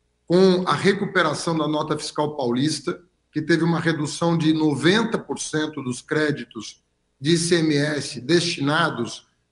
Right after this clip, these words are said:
a instituições filantrópicas ou beneficentes, é, fazer a reforma do ensino médio,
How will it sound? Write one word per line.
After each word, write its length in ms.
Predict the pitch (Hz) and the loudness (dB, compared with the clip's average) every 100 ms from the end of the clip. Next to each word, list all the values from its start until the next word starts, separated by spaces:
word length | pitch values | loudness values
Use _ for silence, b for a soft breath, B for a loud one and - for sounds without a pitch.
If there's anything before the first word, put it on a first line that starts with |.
| - | -4
a 120 | 151 | -2
instituições 840 | 151 156 - 151 - 160 151 143 | 0 -2 -2 -2 -2 -2 -2 -2
filantrópicas 1040 | - 165 143 - 143 139 - - 117 - _ _ _ _ _ _ 202 | 0 2 0 -2 0 -2 -4 -8 -8 -8 _ _ _ _ _ _ 6
ou 260 | 185 180 | 8 8
beneficentes, 1000 | 151 156 135 - - 151 180 170 - - _ _ _ _ _ | 4 0 -2 -6 -2 0 0 -4 -10 -14 _ _ _ _ _
é, 380 | - 160 165 165 | 0 2 2 -2
fazer 300 | - 180 151 | -2 2 4
a 80 | - | 4
reforma 500 | 226 - 190 185 180 | 4 2 4 4 2
do 80 | 160 | 0
ensino 420 | 156 - 190 139 | -2 0 0 2
médio, 600 | 143 165 147 120 117 | 2 2 0 -2 -8